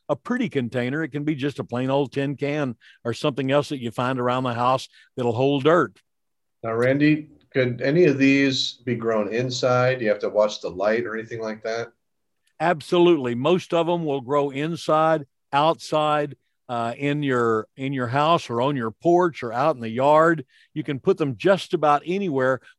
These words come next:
Speaker 1: Uh, all they need is some light, some water, and some soil, and you can grow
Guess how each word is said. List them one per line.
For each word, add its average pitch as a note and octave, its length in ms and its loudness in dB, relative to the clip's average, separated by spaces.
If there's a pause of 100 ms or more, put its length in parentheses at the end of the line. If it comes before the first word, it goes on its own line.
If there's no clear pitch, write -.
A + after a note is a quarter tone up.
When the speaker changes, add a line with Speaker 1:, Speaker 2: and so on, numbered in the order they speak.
(180)
Speaker 1:
Uh, C3+ 60 -4
all D#3 300 4
they G3 120 4
need F3 280 2
is C3 400 0
some F3+ 360 0
light, D#3+ 380 2 (220)
some D#3+ 300 0
water, C#3+ 560 2 (240)
and C3+ 140 -4
some D#3+ 200 -2
soil, C3+ 540 2 (240)
and B2+ 160 -4
you C#3 100 -2
can B2+ 180 -6
grow D3 320 2